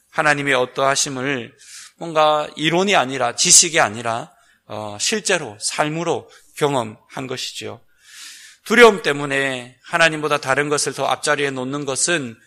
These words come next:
더 안전하지도 않고 유익하지도 않습니다. 오히려 우리가 하나님을 경외함으로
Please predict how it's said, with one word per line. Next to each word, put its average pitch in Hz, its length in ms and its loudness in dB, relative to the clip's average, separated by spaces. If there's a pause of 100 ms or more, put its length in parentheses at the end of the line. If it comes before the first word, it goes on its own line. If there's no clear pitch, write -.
(280)
더 165 140 4
안전하지도 151 640 2
않고 123 640 -6
유익하지도 139 920 -4 (220)
않습니다. 110 800 -2 (580)
오히려 151 300 4
우리가 143 260 0
하나님을 170 500 0
경외함으로 123 880 -2